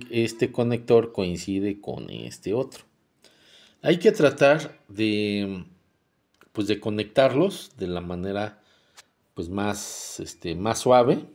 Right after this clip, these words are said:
¿sí? Y mejor, este, con toda la iluminación para evitar que se nos vaya a dañar algún diente precisamente de, de alguno de estos conectores. Esto no es una refacción muy común,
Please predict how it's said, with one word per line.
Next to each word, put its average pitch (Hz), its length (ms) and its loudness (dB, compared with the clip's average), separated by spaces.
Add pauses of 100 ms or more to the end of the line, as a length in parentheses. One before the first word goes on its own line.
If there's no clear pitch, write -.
(300)
¿sí? 143 360 -6 (920)
Y 95 160 -8
mejor, 104 680 0
este, 87 680 -8
con 90 200 -8
toda 120 220 6
la 98 140 2
iluminación 95 880 -2
para 98 180 6
evitar 90 480 0
que 90 220 -4
se 85 160 -12
nos - 680 -12 (800)
vaya 104 380 4
a 95 40 2
dañar 95 500 -2 (540)
algún 95 360 -4
diente 98 480 -2
precisamente 92 560 -6
de, 87 180 -4
de - 200 -8
alguno 95 340 -4
de 92 60 -4
estos - 220 -16
conectores. 92 840 -2 (1040)
Esto 127 480 2
no 107 320 0
es 104 160 -4
una 98 300 -4
refacción 90 480 -4
muy 98 220 -4
común, 104 540 -6